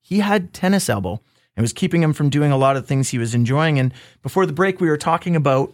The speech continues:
radial shockwave, which is what I wanna get into 'cause it can make a big difference in people's lives.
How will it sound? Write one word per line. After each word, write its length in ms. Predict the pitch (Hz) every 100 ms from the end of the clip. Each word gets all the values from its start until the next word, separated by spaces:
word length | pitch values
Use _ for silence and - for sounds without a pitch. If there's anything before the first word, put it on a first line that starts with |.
| - - _ -
radial 380 | 143 185 180
shockwave, 640 | 135 - 117 - 120 143 160
which 240 | 127 123
is 100 | 120
what 140 | 131 139
I 100 | 120
wanna 400 | 113 135 190 165
get 160 | 113
into 400 | 107 110 - 127
'cause 240 | 147 127 117
it 100 | -
can 140 | 123
make 180 | 131 151
a 60 |
big 240 | 107 - 170
difference 380 | 151 147 127 -
in 80 |
people's 340 | 110 120 113 98
lives. 480 | 113 131 104 -